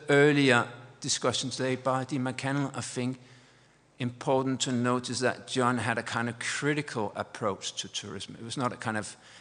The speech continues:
a celebration of tourism. It was about, you know, trying to understand what tourism is doing to us as people, but also how it has an effect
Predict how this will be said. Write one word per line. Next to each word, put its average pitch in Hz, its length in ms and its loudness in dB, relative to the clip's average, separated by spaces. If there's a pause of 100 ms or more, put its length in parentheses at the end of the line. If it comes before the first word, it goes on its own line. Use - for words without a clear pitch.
a - 60 -2
celebration 117 880 2
of 110 160 -8
tourism. 123 400 -4
It - 20 -8
was 101 140 -4
about, 107 420 0
you 117 60 -6
know, 95 220 -4 (760)
trying 135 340 4
to 127 100 2
understand 107 680 2
what 104 260 -2
tourism 107 480 -2
is 98 160 0
doing 98 300 -4
to 98 140 -6
us 87 180 -6
as - 140 -8
people, 131 420 -4
but 120 180 -4
also 101 320 -6
how 104 240 -2
it 101 120 -10
has 101 260 -4
an 98 100 -8
effect - 540 -8